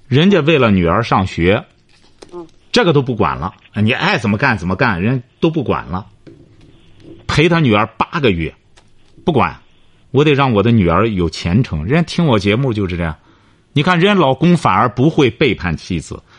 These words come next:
Speaker 1: 人家的爱情很好，人家她老公反而非常欣赏他妻子这种舍得精神。你要让有的女的那可不行，我得盯着我房地产公司的钱包啊，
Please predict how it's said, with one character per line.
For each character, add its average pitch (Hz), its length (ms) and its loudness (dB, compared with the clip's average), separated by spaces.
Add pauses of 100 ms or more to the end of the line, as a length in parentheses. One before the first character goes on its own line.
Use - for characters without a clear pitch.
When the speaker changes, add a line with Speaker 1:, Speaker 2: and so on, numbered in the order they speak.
(160)
Speaker 1:
人 143 200 2
家 156 80 2
的 113 80 -2
爱 120 200 0
情 101 240 -2
很 98 200 -2
好， 92 120 -2
人 123 220 2
家 139 80 0
她 127 60 2
老 92 100 0
公 120 180 0
反 98 160 -2
而 95 280 0 (300)
非 190 300 2
常 87 220 -2
欣 101 260 2
赏 76 220 -2
他 90 100 -6
妻 - 280 -2
子 78 240 -6
这 95 120 2
种 80 160 -2
舍 - 400 -4
得 85 120 -4
精 82 260 -2
神。 - 160 -10 (1080)
你 135 100 4
要 175 100 4
让 170 180 2
有 110 200 2
的 151 100 2
女 101 180 2
的 110 120 2
那 156 340 2
可 - 220 -6
不 - 120 -10
行， 76 280 -8 (140)
我 131 120 0
得 156 160 0 (380)
盯 180 200 -2
着 120 120 0
我 107 80 0
房 113 200 -2
地 151 120 -2
产 90 200 -8
公 135 140 -4
司 156 140 -4
的 110 100 0
钱 127 320 -6
包 180 100 0 (280)
啊， 110 100 -2